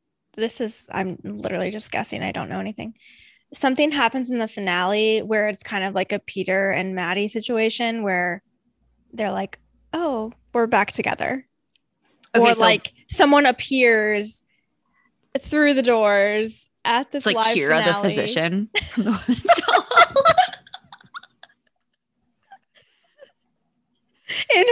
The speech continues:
Speaker 1: her Playboy Bunny,
Speaker 2: <laughs> Yeah.
Speaker 1: um, like, freaking medical doctor outfit. <laughs>
Speaker 2: Um, okay, so if it were to be not even, I guess, just the three women, like, opening up to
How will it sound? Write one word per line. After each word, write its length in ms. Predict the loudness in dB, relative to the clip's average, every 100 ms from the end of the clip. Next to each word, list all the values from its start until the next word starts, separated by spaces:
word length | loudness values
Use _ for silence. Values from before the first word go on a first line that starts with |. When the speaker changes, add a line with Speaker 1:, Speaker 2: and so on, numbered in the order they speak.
| 6
Speaker 1:
her 120 | 4
Playboy 580 | 6 8 8 6 4 4
Bunny, 540 | 4 2 2 2 2 2 0 2
Speaker 2:
<laughs> 180 | 2 2
Yeah. 140 | -2 -2 0
Speaker 1:
um, 640 | 4 4 4 2 -6 -16 -20 _
like, 340 | 0 0 -2 -20 -20 _ _ -20 -12
freaking 420 | -6 -6 -4 -2
medical 800 | 2 2 2 2 2 2 0 -6 _ _ -2
doctor 720 | 0 0 -4 -8 -6 -8 -10 -8
outfit. 560 | -6 -6 -6 -4 -6 -6
<laughs> 80 | -8 -8 _ _ _ _ _ -10 -10 -2
Speaker 2:
Um, 440 | 2 4 4 0 -2
okay, 220 | 0 0 0
so 260 | 0 -2 -2
if 180 | -4 -4
it 100 | -4
were 120 | -4
to 100 | -4
be 500 | -4 -4 -2 -4 -8 _ -4
not 240 | -2 -2
even, 280 | -4 -6 -4
I 80 | -4
guess, 240 | -4 -4
just 180 | -8 -8
the 60 | -8
three 200 | -4 -4
women, 440 | -4 -8 -10 -12 _ -8
like, 200 | -8 -6
opening 380 | -8 -6 -6 -4
up 160 | -6 -6
to 300 | -6 -6